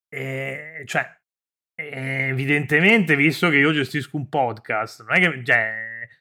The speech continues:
non è che l'ho fatto per i like questo disco, perché mi piace sentirmi urlare in faccia che sono uno stronzo. L'ho fatto perché ci credevo, quello che, tutto quello che ho fatto, anche le cose sbagliate, ma anche le cose che abbiamo fatto in generale,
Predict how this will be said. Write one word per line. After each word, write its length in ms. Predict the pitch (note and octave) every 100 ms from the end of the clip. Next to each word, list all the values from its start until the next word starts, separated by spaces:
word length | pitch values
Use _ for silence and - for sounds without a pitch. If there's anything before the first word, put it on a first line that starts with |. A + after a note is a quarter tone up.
| _ _ -
non 200 | B2+ D#3
è 100 | G3
che 80 |
l'ho 80 | D#3+
fatto 300 | C3+ C#3 -
per 140 | B2 B2
i 60 |
like 380 | B2 A2 A2+ B2
questo 240 | A#2 A2+ B2+
disco, 200 | A#2 A#2+
perché 240 | A#2 C#3
mi 100 | C3
piace 300 | C3 B2+ A#2+
sentirmi 420 | B2+ A#2 C3+ B2
urlare 320 | B2 B2+ B2
in 80 | B2
faccia 300 | A#2+ B2 B2+
che 100 | A#2
sono 180 | A#2 A#2+
uno 140 | A#2+
stronzo. 540 | A#2+ - A#2+ G#2+ A2 _ _ -
L'ho 80 | B2+
fatto 260 | C#3 E3
perché 180 | D#3+ B2+
ci 100 | C3
credevo, 420 | B2 A#2+ C#3 A#2
quello 160 | A2 A2+
che, 100 | A#2
tutto 300 | A#2 F3+ G3+
quello 180 | F3 D#3
che 60 | D3
ho 60 |
fatto, 320 | C#3 C#3 A#2+ C3
anche 160 | C3
le 80 | C#3+
cose 180 | C#3 C3
sbagliate, 680 | B2 C3 C3+ A#2+ A2 A2+ _ _ _ _ -
ma 80 | C#3+
anche 240 | A#3 G#3
le 160 | C#3+ C#3
cose 220 | F#3+ G#3+
che 40 |
abbiamo 300 | C#3+ B2+ C3
fatto 1160 | C3 C#3 - C#3+ C3+ C3 B2+ B2 B2 A#2+ B2+ - _ _ _ -
in 80 | B2+
generale, 680 | C#3 C#3+ C#3+ A2 A#2 _